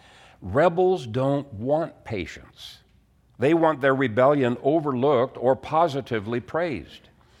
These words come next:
Nowadays, if you don't praise homosexuality or gender fluidity or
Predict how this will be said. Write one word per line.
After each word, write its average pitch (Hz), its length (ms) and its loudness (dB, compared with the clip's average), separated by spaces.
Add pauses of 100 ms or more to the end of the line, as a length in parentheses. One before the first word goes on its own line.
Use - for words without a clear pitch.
(140)
Nowadays, 127 680 4
if 98 100 -4
you 131 100 0
don't 165 220 0
praise 143 380 0
homosexuality 131 1300 -2
or 87 120 -6
gender 120 400 0
fluidity 113 760 -4
or 90 180 -4